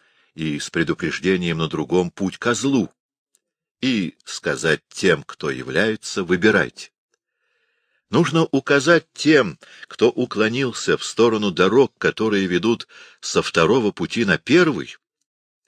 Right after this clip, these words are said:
и нужно постараться, чтобы начало этого пути не было очень тяжелым и не казалось непреодолимым. Зачем нам быть такими строгими? Зачем нам упорно держаться взглядов того общества,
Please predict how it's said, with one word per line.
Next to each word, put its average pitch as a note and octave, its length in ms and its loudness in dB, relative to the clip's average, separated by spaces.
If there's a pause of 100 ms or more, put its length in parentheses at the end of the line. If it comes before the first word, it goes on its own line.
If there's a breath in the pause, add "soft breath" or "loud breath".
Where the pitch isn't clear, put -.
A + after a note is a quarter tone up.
(140)
и G2+ 140 0
нужно C#3+ 420 0
постараться, B2 760 -2
чтобы E2+ 340 -2
начало D3+ 600 0
этого A#2 460 -2
пути - 460 -8 (300 loud breath)
не F#2+ 240 0
было C#3 320 2
очень G#2+ 340 -2
тяжелым C#3+ 600 0 (320 loud breath)
и G#2 100 -2
не G2 140 -2
казалось F#2 680 -2 (220)
непреодолимым. D2+ 880 -8 (1500)
Зачем F#3+ 580 4
нам F3+ 220 2
быть D3+ 240 2
такими A2+ 400 -2
строгими? - 640 -6 (920)
Зачем F3+ 580 4
нам E3+ 240 2
упорно D3 640 2
держаться A#2 640 -2
взглядов G2 580 -2
того E2+ 380 0
общества, G#2 560 -4